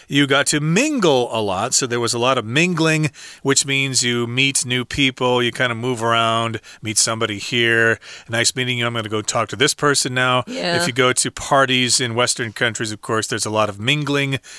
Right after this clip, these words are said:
Speaker 1: going on. They were also discussing business, and they were discussing politics as well. "What do you think of the Green Party?" "Well, I don't know. I'm not sure if I like them as much as I like the Blue Party." "Oh, how can you say that? I like the Pink Party. What about the Purple Party?" Et cetera. They were discussing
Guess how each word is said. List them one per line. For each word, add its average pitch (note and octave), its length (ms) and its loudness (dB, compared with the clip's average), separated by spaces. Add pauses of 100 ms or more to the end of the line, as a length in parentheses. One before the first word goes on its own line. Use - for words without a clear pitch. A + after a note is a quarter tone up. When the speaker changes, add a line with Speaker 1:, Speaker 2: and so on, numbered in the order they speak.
(140)
Speaker 1:
going B2 360 2
on. A#2 420 -2 (260)
They C3+ 80 2
were C3+ 80 6
also C#3+ 320 4
discussing A#2+ 560 0
business, D#3 600 0 (260)
and C3+ 260 0
they C3 120 4
were C3 180 2
discussing A#2+ 680 0
politics G3 500 2 (300)
as A#2 280 0
well. G#2+ 320 2
"What C3 100 2
do C#3 60 2
you C3+ 100 4
think C3 320 -4 (300)
of B2 140 -6
the B2+ 80 0
Green B2+ 360 0
Party?" A#2 360 2
"Well, F#3+ 480 2
I F#3 100 0
don't G3 120 0
know. C#3 240 2
I'm B2+ 100 2
not D#3+ 140 -2
sure E3+ 140 -2
if D3+ 80 -4
I D3+ 60 2
like C#3+ 240 0
them C#3 220 0
as A#2+ 140 -4
much C3 160 -2
as B2+ 80 -4
I B2 60 2
like A#2+ 160 -2
the B2 100 -2
Blue C3 240 0
Party." G#2+ 280 0
"Oh, A3 140 4
how G3 140 0
can G#3+ 140 -6
you G#3+ 100 -4
say G3+ 200 0
that? A#2+ 200 -2 (220)
I D#3+ 100 0
like F#3 160 2
the D#3 80 0
Pink G3 280 0
Party. G2 360 0
What E3 160 0
about A3 180 2
the G#3+ 60 -2
Purple G#3+ 260 0
Party?" F2 360 -4 (220)
Et - 100 -4
cetera. A#2 180 2
They A2 100 0
were A2+ 100 0
discussing A2 640 0